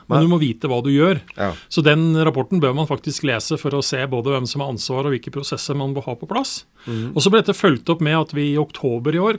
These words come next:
Speaker 1: kom med landvurderinger, altså hvordan på mange måter man skal vurdere de landene man da har eventuelt tenkt å tjenestesette til, hvis det er utenfor landegrensen vi snakker om.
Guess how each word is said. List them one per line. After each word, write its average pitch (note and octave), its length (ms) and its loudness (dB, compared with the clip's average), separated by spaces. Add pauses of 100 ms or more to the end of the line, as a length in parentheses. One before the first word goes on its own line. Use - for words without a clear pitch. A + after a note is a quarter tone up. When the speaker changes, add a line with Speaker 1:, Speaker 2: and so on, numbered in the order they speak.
Speaker 1:
kom B2+ 240 2
med D#3 240 -2 (520)
landvurderinger, C#3 1000 2
altså C#3 180 2
hvordan C3+ 300 2
på C#3+ 80 -4
mange C3 200 -4
måter B2 240 -6
man B2+ 140 -4
skal C3+ 400 -2 (400)
vurdere A#2+ 800 -2 (360)
de B2+ 220 -2
landene A#2 540 -2
man C3 220 -2
da A#2 100 -2
har B2 220 -4
eventuelt G#2+ 260 -8
tenkt A2 300 -10
å - 20 -18
tjenestesette B2 800 -8
til, A#3+ 240 -2
hvis F#3 300 -2
det A#3+ 100 2
er C4+ 140 -2 (260)
utenfor D#3 480 4
landegrensen B2 480 0
vi B2 60 -4
snakker C#3+ 260 -4
om. C3 120 -6